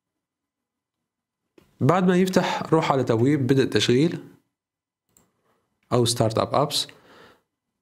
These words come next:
هون عندي البرامج يلي بتشتغل أول ما بنفتح الكمبيوتر.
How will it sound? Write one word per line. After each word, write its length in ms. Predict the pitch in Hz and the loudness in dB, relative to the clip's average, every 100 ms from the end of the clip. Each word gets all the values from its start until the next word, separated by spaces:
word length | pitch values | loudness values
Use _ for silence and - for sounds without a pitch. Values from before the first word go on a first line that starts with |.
| _ _ | _ _
هون 200 | - 156 | 0 2
عندي 200 | 135 107 | 4 2
البرامج 520 | 101 98 123 147 151 123 | 2 2 2 2 0 0
يلي 240 | 110 104 | 2 0
بتشتغل 600 | 104 113 - 143 139 135 | 0 -2 0 2 2 0
أول 260 | 147 147 123 | 0 2 2
ما 140 | 113 | 2
بنفتح 320 | 113 113 117 | 2 0 -2
الكمبيوتر. 580 | 123 117 101 101 101 - | -2 0 0 0 -2 -8